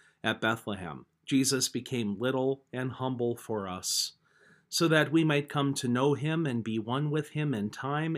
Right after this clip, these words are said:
and in eternity. In the midst of the many challenges we have faced this year,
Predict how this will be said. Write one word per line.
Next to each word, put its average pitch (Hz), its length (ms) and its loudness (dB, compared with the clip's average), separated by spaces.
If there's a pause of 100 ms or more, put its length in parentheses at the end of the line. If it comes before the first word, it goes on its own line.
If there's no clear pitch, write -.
and 139 320 -4
in 127 160 -2
eternity. 107 880 -6 (720)
In 131 140 2
the 127 80 4
midst 185 400 2
of 165 100 0
the 143 80 2
many 147 300 2
challenges 165 720 0
we 135 140 2
have 127 120 -2
faced 156 440 -2
this - 260 -2
year, 92 320 -2